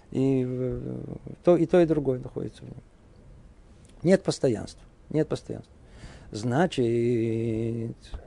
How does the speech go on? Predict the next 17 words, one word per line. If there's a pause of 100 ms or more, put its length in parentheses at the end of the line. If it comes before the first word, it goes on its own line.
(1120)
что
должен,
что
говорит
нам
Рабейну
Бахья?
Он
говорит
так. (320)
Давай
первым
делом, (640)
это
называется, (340)
пойми, (640)
э,